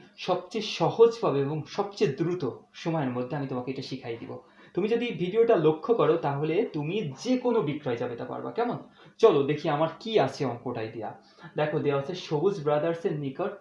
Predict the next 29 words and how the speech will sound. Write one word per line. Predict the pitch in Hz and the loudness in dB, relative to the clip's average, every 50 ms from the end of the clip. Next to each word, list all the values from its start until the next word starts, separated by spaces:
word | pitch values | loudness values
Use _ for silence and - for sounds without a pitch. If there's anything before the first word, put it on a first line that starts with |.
| - - | 0 2
পাঁচ | 143 139 135 - - - - | 2 2 2 0 -8 -10 -4
পার্সেন্ট | - 170 - - - - 226 208 160 147 | -4 -2 -2 -2 -2 -2 -2 2 4 2
বার্তায় | 139 135 - - - - 165 202 277 277 - - - _ _ - - - | 2 2 0 -4 0 2 2 2 2 0 -4 -8 -20 _ _ -20 -16 -8
বিশ | 139 139 180 190 185 - 220 | -2 -2 -2 -2 0 0 0
হাজার | 214 214 226 220 - - | 2 2 2 0 0 0
টাকার | 220 226 233 214 202 - | 2 2 2 2 2 0
পণ্য | 156 147 147 143 143 143 135 135 | -2 0 0 0 0 0 0 0
বিক্রয়, | 143 135 - - 170 214 254 254 - - | 0 -2 0 0 0 2 0 0 0 0
বহন | 127 127 147 156 151 160 156 | 0 0 0 -2 -4 -4 -4
খরচ | 165 156 156 156 - - - | -2 -2 -2 -2 -2 -2 -2
পাঁচশো | 127 120 - - - 190 180 | -4 -2 -4 -4 -6 -6 -6
টাকা, | 214 - - 285 - - - | -4 -4 -4 -6 -4 -2 0
চালান | 151 131 139 139 139 139 139 143 | 2 4 4 2 2 0 -2 -2
নাম্বার | 143 147 147 175 180 185 | -2 -2 -2 -2 0 0
এটা | 185 180 185 - - - - - 139 | 0 -2 -2 -4 -6 -14 -14 -8 -4
এবং | 135 135 135 - | -2 -2 -2 -2
সত্য | - 143 131 - - - 131 - - | -4 -4 -4 -6 -8 -12 -14 -14 -14
এটা। | - - - - - - - - - 165 151 - - - 151 | -14 -18 -18 -18 -20 -20 -20 -20 -18 -16 -16 -6 -2 0 2
আমাকে | 185 233 233 254 - 151 170 | 2 2 2 2 4 6 6
বলবে | 170 170 165 151 180 226 392 392 302 - - | 6 6 6 4 4 4 4 2 0 -4 -2
যে | 151 147 143 147 170 226 359 - 175 | -2 0 2 2 4 2 2 2 0
রিকোয়ারমেন্ট | 156 - 156 156 160 160 165 170 170 165 - 165 | 0 2 4 4 4 4 2 0 -2 -2 -2 -4
থাকবে | 151 139 139 143 190 214 208 | -4 -2 -2 0 0 0 0
পরীক্ষায় | 160 139 143 143 - - 196 220 294 339 - - - - 127 | 0 -2 -2 -2 -4 -4 -2 -2 -2 -4 -8 -12 -14 -8 -4
যে | 139 135 135 135 131 - - - - | 0 2 2 2 2 0 -4 -8 -4
তুমি | 156 156 165 196 220 254 - - - _ _ _ _ - 143 | -4 -2 -2 -2 -4 -4 -6 -10 -18 _ _ _ _ -12 -8
বিক্রয় | 160 233 - - - 240 220 220 214 180 | -6 -6 -6 -2 2 4 4 4 4 2
জাবেদা | 175 151 151 143 143 151 160 - - - | 2 2 2 2 2 2 0 0 0 -2
প্রস্তুত | 147 131 - - - - 131 127 | -2 -2 -4 -6 -6 -6 -6 -6